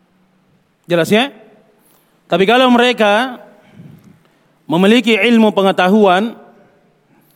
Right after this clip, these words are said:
sehingga mereka memiliki kemampuan untuk membedakan siapa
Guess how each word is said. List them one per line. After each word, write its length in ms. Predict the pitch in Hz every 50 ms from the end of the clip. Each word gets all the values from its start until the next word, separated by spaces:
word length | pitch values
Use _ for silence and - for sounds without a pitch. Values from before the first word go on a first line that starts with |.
| _ _ _ _ _ _ _ _
sehingga 400 | - - - 190 196 202 202 202
mereka 320 | 196 202 214 233 220 226
memiliki 480 | 220 214 214 214 214 226 240 - 254 233
kemampuan 560 | - 214 214 208 208 208 - 269 262 247 233
untuk 240 | 220 220 214 208 190
membedakan 720 | 202 196 196 190 185 208 208 196 190 185 190 220 262 - - - - _ _ _ _ _ _ _ _ _ _ _ _ _ _ _ _ _ _ _ _ _ _ _ _ _ _ _ _ _ _ _ _ _
siapa 880 | - - 190 202 208 214 220 220 220 226 240 262 247 226 214 - -